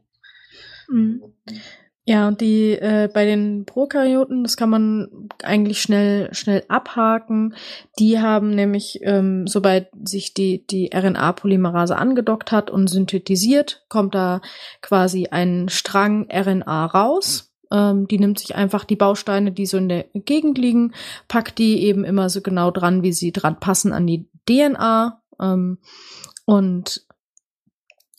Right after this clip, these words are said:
dann wird, äh, da, äh, ein, ein R-N-A-Molekül raus, äh, draus und das wird dann sofort weiter verarbeitet mit der Translation. Da kommen wir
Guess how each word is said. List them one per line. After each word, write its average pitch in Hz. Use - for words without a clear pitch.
dann 202
wird, 196
äh, 185
da, 180
äh, 180
ein, 175
ein 156
R-N-A-Molekül 233
raus, 180
äh, 208
draus 175
und 190
das 180
wird 190
dann 180
sofort 170
weiter 170
verarbeitet -
mit 185
der 170
Translation. 208
Da 170
kommen 180
wir 175